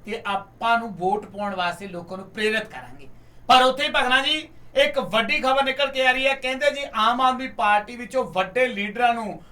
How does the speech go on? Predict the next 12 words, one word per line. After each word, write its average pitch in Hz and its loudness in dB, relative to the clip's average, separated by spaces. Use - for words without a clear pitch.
ਪਾਰਟੀ 269 6
ਚੋਂ 311 -2
ਬਾਹਰ 196 4
ਕਰਨ 269 0
ਵਾਸਤੇ 233 2
ਇੱਕ 294 0
ਵੱਡਾ 240 6
ਰੋਲ 240 6
ਸੀ 269 -6
ਭਗਵੰਤ 247 0
ਮਾਨ 190 -2
ਦਾ। 151 -6